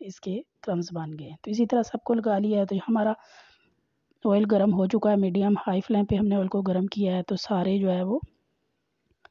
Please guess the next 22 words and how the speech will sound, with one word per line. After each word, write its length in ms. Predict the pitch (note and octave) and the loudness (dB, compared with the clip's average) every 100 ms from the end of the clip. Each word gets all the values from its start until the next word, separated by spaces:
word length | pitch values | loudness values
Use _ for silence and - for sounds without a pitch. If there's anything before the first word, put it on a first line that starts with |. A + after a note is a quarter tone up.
| _ _ _ - | _ _ _ -6
चिकन 280 | F3+ G3 | 0 2
पीसेस 320 | F#3+ G3 G3 G3+ | 2 0 0 0
हम 120 | G3 | 0
उसमें 260 | F#3 G#3 G3 | 0 0 2
डालेंगे 440 | G3 G3+ G3+ G3+ - _ _ _ _ _ _ _ _ _ _ | 2 2 0 -2 -6 _ _ _ _ _ _ _ _ _ _
और 60 | G#3 | -2
मीडियम 300 | G3 F#3+ G#3 | 2 2 2
टू 100 | G3 | 2
हाई 140 | F#3+ F#3 | 0 0
फ्लेम 260 | - G3+ | 0 0
पर 140 | F#3+ F3+ | 2 -2
हम 160 | - F#3 | -2 -2
इन्हें 220 | F#3 G#3 F4 - | 0 0 -2 -2
गोल्डन 320 | G3 F#3 F#3+ | 0 2 0
होने 200 | F#3 F3+ | 0 -2
तक 240 | F3 F3 - | -4 -6 -6
जो 100 | F3+ | -6
है 100 | E3 | -6
वो 180 | E3+ C#4 - _ _ _ _ | -8 -10 -12 _ _ _ _
फ्राई 260 | - F#3+ E3+ | -2 0 0
कर 220 | F3 F3 | -2 -6
लेंगे, 360 | E3+ D#3+ E3 | -6 -8 -10